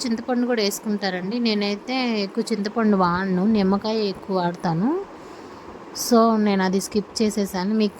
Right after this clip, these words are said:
కావాలంటే ఇక్కడ చింతపండు వేసుకోండి ఈ స్టేజ్లో. నేను చట్నీ అంతా నూరిన తర్వాత దాంట్లో నిమ్మకాయ పిండుకుంటానండి. నాకు, ఆ,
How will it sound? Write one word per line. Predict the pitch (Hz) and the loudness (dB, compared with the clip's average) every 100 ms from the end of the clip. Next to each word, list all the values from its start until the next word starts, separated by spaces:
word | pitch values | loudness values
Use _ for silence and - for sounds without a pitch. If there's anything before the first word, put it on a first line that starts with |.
| 196 | 2
కావాలంటే | 202 214 220 226 254 | 4 4 2 2 0
ఇక్కడ | 220 190 208 | -2 -2 0
చింతపండు | 190 196 202 190 175 | 0 0 0 2 2
వేసుకోండి | 175 - 180 175 | -2 -2 0 2
ఈ | 185 - | 2 0
స్టేజ్లో. | 190 170 165 165 247 370 - - - - - - - - 220 214 | 0 0 -2 -4 -4 -4 -8 -20 -20 -20 -20 -18 -18 -16 -4 0
నేను | 214 214 208 208 202 202 - - - - - | 4 6 6 6 4 2 -4 -14 -18 -8 -4
చట్నీ | 214 - 233 | -2 0 0
అంతా | 214 208 208 233 | 2 0 2 4
నూరిన | 208 208 214 202 | 6 6 4 4
తర్వాత | 196 180 180 180 - 294 320 262 | 2 -2 -4 -6 -4 0 4 4
దాంట్లో | 208 190 190 196 254 | 2 -4 -4 -4 -4
నిమ్మకాయ | 247 202 196 208 | -4 -2 -2 -4
పిండుకుంటానండి. | 190 180 170 175 165 160 165 160 165 | -4 -6 -6 -6 -4 -4 -6 -8 -8
నాకు, | 170 175 165 180 | -6 -6 -8 -8
ఆ, | 175 165 165 165 165 165 165 175 | -4 -2 0 0 0 -2 -4 -8